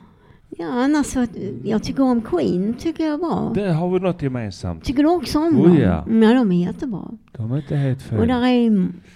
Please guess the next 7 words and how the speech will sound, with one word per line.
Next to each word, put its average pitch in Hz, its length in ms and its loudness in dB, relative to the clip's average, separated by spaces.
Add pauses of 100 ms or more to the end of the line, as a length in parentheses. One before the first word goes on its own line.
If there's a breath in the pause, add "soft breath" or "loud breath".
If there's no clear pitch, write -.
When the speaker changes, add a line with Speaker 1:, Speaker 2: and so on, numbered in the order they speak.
(340 soft breath)
Speaker 1:
Rolling 254 560 6
Stones, 240 640 -2
tycker 226 160 -4
jag 214 140 -2
om. 190 500 -6
Speaker 2:
Det, 120 260 -16
ja, 107 200 -6